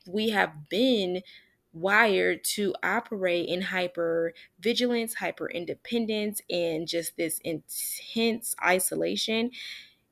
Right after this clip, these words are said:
you actually might not even know how to be in a healthy community or contribute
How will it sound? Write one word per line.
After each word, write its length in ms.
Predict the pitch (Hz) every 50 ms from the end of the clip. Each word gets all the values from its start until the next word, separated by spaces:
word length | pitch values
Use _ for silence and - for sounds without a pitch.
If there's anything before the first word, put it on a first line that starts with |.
| -
you 400 | - 185 202 247 262 294 311 311
actually 480 | 294 311 359 381 - - - 349 349 339
might 240 | 330 320 320 302 277
not 160 | 269 269 277
even 420 | 277 277 254 233 214 190 185 190
know 320 | 196 190 190 196 196 208 208
how 320 | 196 208 196 185 185 185
to 240 | 180 - - - 175
be 280 | 175 - 185 196 202 190
in 220 | - - 170 170
a 60 | 165
healthy 420 | 180 190 185 170 165 - 165 175 175
community 640 | - - 175 165 170 175 175 165 - - - 170 -
or 180 | - 165 175
contribute 800 | - - - 180 - - - - 202 185 185 170 170 156 - -